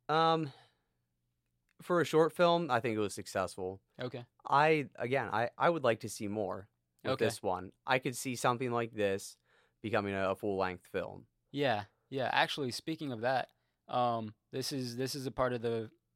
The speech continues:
Speaker 2: report where we, um, kind of go into some of the comments. And this, this, uh, short film didn't have many comments. Uh, there were, looks like, three, maybe four comments if you count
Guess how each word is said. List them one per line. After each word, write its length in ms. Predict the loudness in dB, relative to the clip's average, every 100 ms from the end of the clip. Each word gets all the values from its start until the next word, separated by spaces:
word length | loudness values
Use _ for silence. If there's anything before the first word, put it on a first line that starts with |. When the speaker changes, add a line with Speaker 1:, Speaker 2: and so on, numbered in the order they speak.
| _ _ _
Speaker 2:
report 440 | -8 0 0 0
where 200 | 0 -2
we, 220 | -2 -2 -2
um, 280 | -4 -8 -14 _ _ _ _
kind 160 | -2 -2
of 100 | 2
go 180 | 4 4
into 200 | 0 -4
some 180 | -4
of 60 | -4
the 60 | -2
comments. 480 | 0 0 -2 -6 -14 _ _ _ _ -4
And 300 | 0 0 2
this, 400 | 2 0 -4 -6
this, 340 | -2 -2 -2 0
uh, 340 | 2 2 0
short 280 | -2 -2 0
film 220 | -2 -2
didn't 200 | -2 -4
have 160 | -2 -2
many 180 | -4 -4
comments. 560 | -2 -2 -2 -6 -12 -20 _ _ _ _ _ _ -6
Uh, 260 | -4 -4
there 280 | -4 -2 -2
were, 640 | -2 0 0 0 -2 -6 -10 _
looks 280 | -10 -8 -8
like, 400 | -4 -2 -2 -6 _ _ _ _ _ _ _ _ _ _ _ _ _ -20 -12
three, 400 | -6 -2 0 0
maybe 580 | 0 0 2 0 0 -2
four 560 | -4 -8 -4 0 0 -2
comments 520 | -2 -2 -2 -4 -8
if 120 | -10
you 60 | -8
count 260 | -4 -4